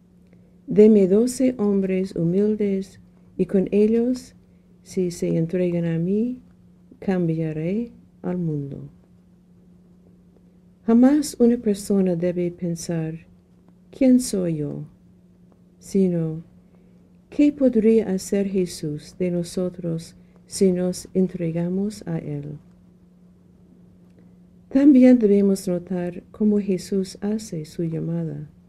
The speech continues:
La llamada de Jesús es, "Síganme". Todo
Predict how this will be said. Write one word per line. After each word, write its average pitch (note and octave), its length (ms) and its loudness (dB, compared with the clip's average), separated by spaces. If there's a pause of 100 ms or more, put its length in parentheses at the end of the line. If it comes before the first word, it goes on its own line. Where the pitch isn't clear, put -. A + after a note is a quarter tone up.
(1500)
La F#3 140 0
llamada F3+ 460 0
de F#3 100 -2
Jesús F#3 640 -4
es, F#3 420 -6 (680)
"Síganme". D3+ 880 -2 (1400)
Todo C4+ 540 0